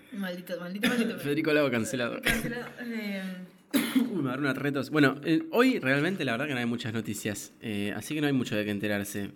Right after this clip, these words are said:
Speaker 2: A ver, más allá de lo que todos sabemos porque nos lo estuvieron metiendo hasta en la sopa, que bueno, lo de Fernando, el chico que mataron estos pelotudos de los rugbyers.
Speaker 1: Mucha gente se juntó,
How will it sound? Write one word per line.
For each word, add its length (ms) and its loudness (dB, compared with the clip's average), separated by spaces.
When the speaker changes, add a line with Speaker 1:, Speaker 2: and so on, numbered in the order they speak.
Speaker 2:
A 160 0
ver, 140 2
más 140 0
allá 120 -4
de 60 2
lo 100 0
que 60 -2
todos 200 -2
sabemos 400 -2
porque 220 0
nos 100 0
lo 80 -4
estuvieron 300 -4
metiendo 360 -4
hasta 180 -8
en 200 -8
la 100 -6
sopa, 320 -2
que 140 -6
bueno, 240 -8
lo 100 -4
de 80 -6
Fernando, 560 -4
el 140 -4
chico 260 -6
que 80 -6
mataron 320 -4
estos 200 -10
pelotudos 440 -4
de 60 -4
los 120 -6
rugbyers. 360 -2
Speaker 1:
Mucha 160 -4
gente 320 -6
se 80 -16
juntó, 420 -16